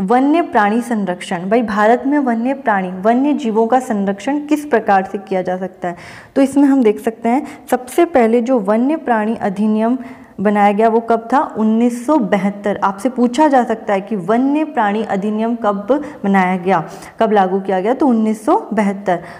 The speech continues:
और उसी को संशोधित कब किया गया, उन्नीस सौ इक्यानवे में। तो ये भी हमें पता होना चाहिए, वन्य प्राणी अधिनियम उन्नीस सौ बहत्तर और संशोधित वन्य प्राणी अधिनियम उन्नीस सौ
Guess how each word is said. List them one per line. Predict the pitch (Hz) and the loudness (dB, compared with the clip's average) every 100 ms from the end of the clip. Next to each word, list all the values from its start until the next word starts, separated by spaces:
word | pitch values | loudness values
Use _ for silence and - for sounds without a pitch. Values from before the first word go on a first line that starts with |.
| - | -2
और | - | -2
उसी | - 254 - 311 | 0 -2 2 2
को | 349 | 2
संशोधित | 359 - 214 - - 247 240 339 - | 0 2 0 0 2 2 4 2 2
कब | 285 277 | -2 0
किया | 269 254 | 2 2
गया, | 233 294 | 4 0
उन्नीस | - 214 208 208 - | 0 0 0 -4 -2
सौ | 311 453 - - | 0 0 -4 -8
इक्यानवे | 208 208 185 180 175 | -6 0 0 0 -2
में। | 175 170 175 | -4 -6 -4
तो | 214 | 0
ये | 226 | 2
भी | 247 | 4
हमें | 277 262 | 4 4
पता | 262 254 262 | 2 2 2
होना | 240 240 | 4 0
चाहिए, | 240 262 | 0 -4
वन्य | 190 196 208 | -2 -2 -2
प्राणी | 233 240 233 240 | -2 -2 0 -2
अधिनियम | 233 233 240 | -2 -2 0
उन्नीस | 220 208 214 | 0 -2 -4
सौ | 214 | -4
बहत्तर | 180 170 185 - 240 - - - - | -4 -6 -6 0 0 0 -12 -14 -4
और | 247 | -4
संशोधित | - 208 196 - 262 370 392 | -2 -2 0 0 4 4 2
वन्य | 285 262 262 | 0 0 0
प्राणी | 262 226 208 | 0 -2 -2
अधिनियम | 190 196 240 | -2 -2 0
उन्नीस | 220 202 196 196 | 0 -2 -2 2
सौ | 339 | 0